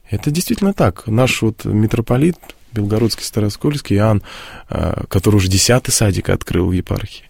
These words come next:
православной, он так и говорит, что действительно ребёнок мыслит и назидается образами. Уж точно не глубокомысленными речами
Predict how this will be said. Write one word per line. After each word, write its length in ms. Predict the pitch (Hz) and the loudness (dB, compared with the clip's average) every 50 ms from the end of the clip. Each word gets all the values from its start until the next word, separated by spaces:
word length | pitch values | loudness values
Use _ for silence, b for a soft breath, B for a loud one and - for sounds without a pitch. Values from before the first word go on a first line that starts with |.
| _ B B B B B B B B B B B B B - - | _ B B B B B B B B B B B B B -4 -2
православной, 580 | 95 95 90 - - 95 90 87 87 87 95 B B B B B B B B - | 0 0 0 0 0 0 2 2 0 -2 -4 B B B B B B B B 0
он 140 | 92 101 104 | 0 2 2
так 180 | 120 117 - | 0 0 0
и 20 | 123 | 2
говорит, 480 | 120 139 143 180 202 220 151 107 - | 2 4 4 4 4 4 2 0 0
что 240 | - - - - 98 | -2 -8 -4 -2 -2
действительно 720 | 92 107 107 - - - 156 175 - - 110 95 95 92 92 | -2 -2 -4 -6 0 2 0 2 4 2 2 2 2 0 0
ребёнок 840 | 90 90 98 - - 87 - 110 147 175 175 131 98 - - - - - - | -2 -4 -4 -4 -4 0 2 2 4 4 4 2 0 -4 -10 -18 -18 -10 -4
мыслит 680 | 101 90 90 107 135 156 160 - - - 85 - - - | -2 0 2 2 2 2 0 -2 -4 -4 -6 -6 -4 -2
и 100 | 101 101 | 2 2
назидается 580 | 101 95 95 98 95 101 113 123 120 - 131 | 2 4 2 2 0 2 0 0 0 2 4
образами. 600 | 131 143 127 - 101 95 95 87 90 92 98 - - - - - | 4 4 4 4 2 0 0 -2 -2 -4 -6 -8 -12 -20 -18 -4
Уж 180 | - 113 - - | -2 -2 -2 2
точно 340 | - 151 147 - - - 95 | 2 2 2 2 0 -2 -2
не 280 | 90 87 90 92 87 B B B B B B B | 0 0 0 -2 -2 B B B B B B B
глубокомысленными 920 | 87 82 95 101 98 104 - - 110 117 123 113 - - 92 87 85 85 90 | -4 0 2 2 2 2 2 4 4 4 4 2 2 0 -2 0 2 2 2
речами 600 | 95 95 - - 110 95 92 90 85 80 - | 0 0 0 0 -2 0 -2 -2 -4 -6 -8